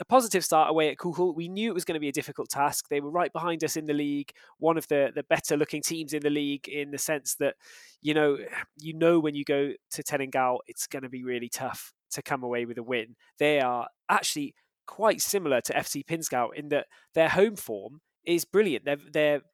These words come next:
virtually unbeatable. I think they've only lost to Anif this season at home, and that was a one nil loss, and that was all the way back in August twenty twenty-one. And, uh, since then, they're unbeaten at home, um, and they're struggling on the road.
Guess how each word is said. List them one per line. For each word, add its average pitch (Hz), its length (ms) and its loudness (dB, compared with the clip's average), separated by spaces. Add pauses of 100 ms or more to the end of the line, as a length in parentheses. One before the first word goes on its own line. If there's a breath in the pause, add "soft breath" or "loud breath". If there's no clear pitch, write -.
virtually 156 400 4
unbeatable. 135 440 -2
I 113 40 0
think 240 180 -6
they've 160 220 2
only 190 280 2
lost 160 340 -2
to - 140 -4
Anif 143 360 -4
this 135 140 -4
season 123 300 -4
at - 100 -12
home, 120 200 -6
and 127 80 -10
that 156 120 -2
was 131 100 -6
a 135 40 -8
one 143 220 -2
nil 135 160 2
loss, 127 260 0
and 151 80 -6
that 139 60 -4
was 139 100 -8
all 147 120 -4
the 139 80 -4
way 131 100 0
back 131 260 -4
in 120 140 -10 (280 soft breath)
August 147 500 -2
twenty 139 320 -6
twenty-one. 131 540 -8 (500 soft breath)
And, 139 320 0
uh, 135 200 2
since 156 280 -2
then, 151 220 4
they're 131 140 0
unbeaten 151 360 -4
at - 100 -8
home, 175 360 2 (340 soft breath)
um, 151 280 0
and 156 260 -6 (220)
they're 180 220 6
struggling 123 440 -4
on 120 80 -6
the 123 80 -8
road. 123 340 -6